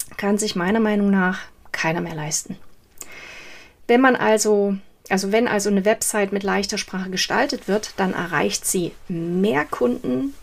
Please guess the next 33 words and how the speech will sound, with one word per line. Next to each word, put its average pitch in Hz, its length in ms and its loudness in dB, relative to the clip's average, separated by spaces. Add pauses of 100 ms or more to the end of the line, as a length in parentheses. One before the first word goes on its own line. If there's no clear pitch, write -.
(120)
ist - 260 0
leichter 190 600 -2
bedienbar 208 720 0 (200)
und 190 220 0
sorgt 175 480 -6 (100)
für 196 220 -10
zufriedene - 720 0
Kunden. 196 480 -2 (760)
Weil 208 140 4
denk 247 240 4
dran, 277 300 0
die 220 120 -6
Kundenreise, 220 840 2
die 214 100 -4
beginnt 233 400 -2
schon 247 320 0
auf 202 320 0
deiner 180 380 -2
Website. 170 560 -4
Noch 190 180 2
bevor 285 500 2
Kunden 269 320 0
dich 240 160 -2
kontaktiert 220 720 -2
haben, 247 300 0 (520)
haben 202 120 0
sie 214 100 2
schon - 180 -2
erste 214 340 2
Berührungspunkte 277 800 0
auf 247 100 -8
deiner 240 260 0
Website. 233 540 -2